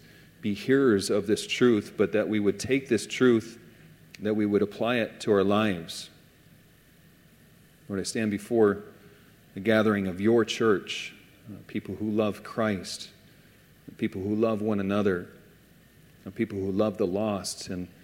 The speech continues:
consider it their own ministry to share the good news of Christ with others. Lord, this is all by your grace. It's not anything that any of us earned.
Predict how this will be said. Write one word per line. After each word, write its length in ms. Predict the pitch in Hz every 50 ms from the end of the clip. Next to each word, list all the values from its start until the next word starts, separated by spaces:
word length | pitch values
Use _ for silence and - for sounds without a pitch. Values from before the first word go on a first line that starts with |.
| - - - - - - -
consider 500 | - 101 98 - - 131 120 123 117 107
it 240 | 98 - - - -
their 260 | 110 107 104 104 -
own 500 | - 117 120 123 117 113 110 104 107 - - - - - _ - - - _
ministry 600 | - 107 110 113 120 110 - - - 101 90 90 87
to 420 | - - - 101 92 92 95 -
share 380 | - - - - 117 110 110 92
the 100 | 101 95
good 160 | 107 107 95
news 220 | 104 101 92 90
of 100 | 95 -
Christ 380 | - - 110 101 98 92 - -
with 160 | 95 - 101
others. 500 | 98 95 92 87 80 - - - - - - - - _ _ - _ _ _ - - - _ _ _ _
Lord, 140 | 110 107 101
this 180 | 110 98 -
is 120 | 120 107 101
all 240 | 107 104 117 120 107
by 180 | 98 107 101
your 160 | 101 101 101
grace. 640 | 95 98 110 110 113 107 90 - - - - - - - - - - - - _ - _ _ _ - _ - _ _ _ -
It's 100 | 98 -
not 220 | 120 113 113 113
anything 400 | 117 113 123 123 117 - 123 110
that 160 | 104 101 -
any 180 | 98 110 117 113
of 80 | 107 98
us 160 | 98 95 - -
earned. 420 | 104 110 117 113 101 90 90 -